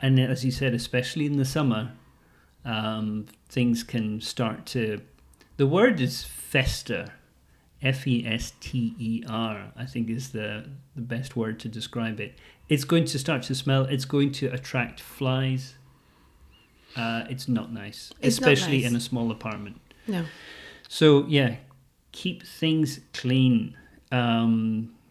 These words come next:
Speaker 1: you know, rinse out bottles, cans, um, et cetera. And we mentioned this before on the, the previous episode, but think about what you consume.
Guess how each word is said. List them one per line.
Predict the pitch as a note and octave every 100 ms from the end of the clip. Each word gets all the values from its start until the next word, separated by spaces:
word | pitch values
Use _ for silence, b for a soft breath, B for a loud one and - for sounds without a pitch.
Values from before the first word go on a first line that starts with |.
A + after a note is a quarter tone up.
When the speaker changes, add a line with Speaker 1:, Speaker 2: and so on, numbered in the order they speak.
| b b - _ _ _ _ _ _ _ - _ _ C3+
Speaker 1:
you | A2+
know, | G#2+
rinse | A#2 C3 B2 -
out | A#2 A2+ -
bottles, | B2 A2+ A#2 A#2 A2+ A#2
cans, | - A2 G#2+ G#2 - -
um, | A#2 G#2+ G#2+ -
et | A#2
cetera. | - A2 A2+ - A#2+ - _ _ _ - -
And | F3 F3+ E3
we | G3
mentioned | C#4 D#4+ - E3+
this | C3
before | C3 B2+ - C3 B2+ A#2+
on | A#2
the, | A#2 A2 A2 -
the | C#3
previous | C3 C3 B2+ B2+ -
episode, | A#2 - C3 B2 A#2 A#2
but | A#2 - b b b b b b _ _ _ _ _ -
think | - G3 F#3+
about | F3+ E3 C#3+ - - - _ _
what | C3 C3+ C3 - -
you | B2+ B2 B2 A#2+ A#2 A2+ A2+ - _ _ _ _ _ _ _ _
consume. | - C3+ C3 - D#3 C3 -